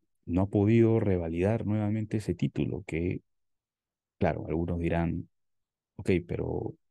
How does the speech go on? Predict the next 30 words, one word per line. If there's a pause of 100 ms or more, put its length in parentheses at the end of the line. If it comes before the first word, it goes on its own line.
(480)
la
Champions
es
muy
difícil
ganarla". (280)
Totalmente
de
acuerdo,
la
Champions
es
un
torneo
que (300)
están
los
mejores (1500)
de
Europa. (1900)
Pero
si
tú
eres
un
entrenador (680)
top, (100)
eres
un
entrenador